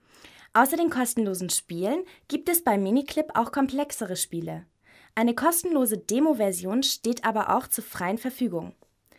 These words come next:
Bei Gefallen kann man die Vollversion dann kaufen. Falls ihr mal bei einem Spiel nicht weiterkommt und Ratschläge gebrauchen könnt, bei forums punkt miniclip dot com findet ihr Hilfe.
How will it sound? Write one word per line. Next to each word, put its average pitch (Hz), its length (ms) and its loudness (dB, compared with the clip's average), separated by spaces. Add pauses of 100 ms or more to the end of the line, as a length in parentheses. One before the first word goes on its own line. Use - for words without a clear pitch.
(300)
Bei 220 140 4
Gefallen 220 500 -2
kann 285 180 -2
man 277 140 2
die 247 80 -2
Vollversion 220 680 2
dann 277 180 0
kaufen. 160 600 -8 (1120)
Falls - 320 6
ihr 339 60 4
mal 294 100 4
bei 254 60 4
einem 214 240 0
Spiel 202 320 0
nicht 302 240 0
weiterkommt 285 560 0
und 185 180 -6
Ratschläge 254 480 0
gebrauchen 277 480 -2
könnt, 277 380 -6 (240)
bei 220 120 2
forums 320 600 0
punkt - 360 -4
miniclip 277 460 0
dot 240 220 -2
com 226 380 -4
findet 220 360 -2
ihr 208 140 -4
Hilfe. 185 480 -6